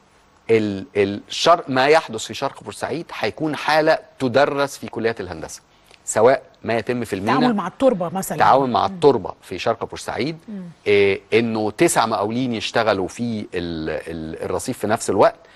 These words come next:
Speaker 1: الأنفاق حضرتك لازم تاخدوا الكاميرا بتاعتكم تروحوا تصوروا، تشوفوا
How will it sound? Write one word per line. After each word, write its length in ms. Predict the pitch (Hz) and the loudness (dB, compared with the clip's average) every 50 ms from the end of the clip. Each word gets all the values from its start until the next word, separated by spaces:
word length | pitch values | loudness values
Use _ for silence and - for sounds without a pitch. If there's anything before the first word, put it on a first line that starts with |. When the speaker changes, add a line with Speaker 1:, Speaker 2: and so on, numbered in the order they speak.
| - - _ _ _ _ _ _ _ _ _ - | -20 -20 _ _ _ _ _ _ _ _ _ -4
Speaker 1:
الأنفاق 1160 | 120 117 113 110 110 107 107 107 - _ _ - 117 123 120 107 - - 196 220 196 - - | -2 0 0 0 -2 -4 -6 -8 -12 _ _ -2 0 0 -2 -4 0 2 4 4 4 2 -2
حضرتك 520 | - - 110 110 131 160 156 - 104 - 110 | -6 -6 -2 0 0 0 0 -2 -4 -2 -2
لازم 240 | 131 147 147 135 | -2 -2 -2 -6
تاخدوا 260 | 113 - 147 - 127 117 | -4 -4 -6 -4 -6 -8
الكاميرا 280 | - - 131 135 120 | -4 -4 -2 -2 -2
بتاعتكم 300 | 110 - 113 - - - | -2 -2 -4 -4 -4 -8
تروحوا 240 | - - 120 117 123 | -10 -8 -8 -8 -8
تصوروا، 420 | - - - 92 98 113 131 151 143 _ _ _ _ _ - - _ _ | -6 -2 2 4 4 4 4 2 -2 _ _ _ _ _ -20 -20 _ _
تشوفوا 400 | - 110 - - 156 - - 139 | -12 -8 -6 -6 -6 -4 -4 -6